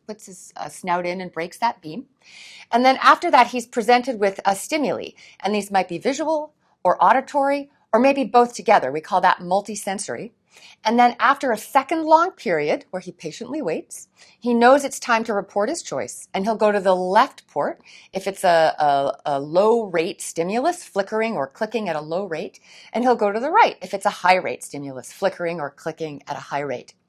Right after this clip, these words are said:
And as I said a moment ago, this is, of course, very abstract. There's nothing about a high rate stimulus that would tell an animal to go to the right.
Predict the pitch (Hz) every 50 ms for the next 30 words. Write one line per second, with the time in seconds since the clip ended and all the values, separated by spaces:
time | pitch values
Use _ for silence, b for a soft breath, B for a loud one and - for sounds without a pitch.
0 | _ _ _ B B B B B B B B - 247 277 269 262 277 269 269 311
1 | 277 269 254 247 277 - 370 349 285 247 - - 196 185 175 170 170 269 277 294
2 | 269 233 233 226 233 - 240 233 226 277 269 262 302 330 339 311 294 262 - 247
3 | 226 202 220 - - - 196 143 123 - - 220 226 226 233 247 254 262 254 -
4 | 247 233 214 220 196 180 170 - 202 190 196 185 185 185 170 - - - - 180
5 | 165 139 131 139 139 - - 131 156 156 - - 190 175 165 160 - - 285 277
6 | 233 196 175 180 - 170 - 147 147 131 143 135 135 175 240 302 311 -